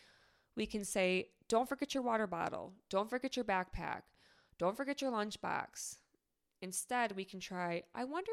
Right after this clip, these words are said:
if you're going to be thirsty at school today," because the later example is prompting them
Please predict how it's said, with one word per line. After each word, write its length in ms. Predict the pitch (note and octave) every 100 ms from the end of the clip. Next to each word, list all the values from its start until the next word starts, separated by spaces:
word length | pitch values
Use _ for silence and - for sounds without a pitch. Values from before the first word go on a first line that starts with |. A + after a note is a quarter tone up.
| A#4
if 100 | -
you're 100 | D#4+
going 220 | D4+ D4
to 80 | C#4
be 140 | B3
thirsty 560 | A3 A#3+ C#4+ - A3+ F#3
at 80 | -
school 320 | - A#3 D#4+
today," 480 | - D#3 A#2+ - F#3 - - - _ _
because 460 | A#3 A3+ A#3 G#3+ G#3
the 100 | -
later 320 | A3 E4 G4
example 560 | C#4+ G#3 G3+ F#3+ F#3+ F#3+
is 80 | F3+
prompting 560 | - A3+ D4 - G3
them 380 | F3+ F3 E3+ F3+